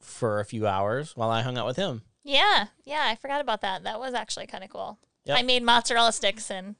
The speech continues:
Speaker 2: lost all the cheese.
Speaker 1: <laughs>
Speaker 2: That's a common thing in our house.
Speaker 1: Yeah.
Speaker 2: <laughs>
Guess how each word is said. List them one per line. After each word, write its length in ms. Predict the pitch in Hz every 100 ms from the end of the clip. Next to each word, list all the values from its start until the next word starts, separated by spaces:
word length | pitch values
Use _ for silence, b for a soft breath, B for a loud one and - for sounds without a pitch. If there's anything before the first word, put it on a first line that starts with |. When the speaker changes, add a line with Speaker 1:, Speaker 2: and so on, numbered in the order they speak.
| _ _
Speaker 2:
lost 320 | 226 208 202 214
all 100 | 202
the 80 |
cheese. 480 | 202 202 180 - - -
Speaker 1:
<laughs> 120 | -
Speaker 2:
That's 1600 | 139 208 - 147 _ _ _ _ _ _ _ _ _ _ - 214
a 40 |
common 340 | 196 208 196 196
thing 220 | 185 190
in 80 | 190
our 120 | 214
house. 320 | 220 247 285
Speaker 1:
Yeah. 240 | - 247
Speaker 2:
<laughs> 60 | -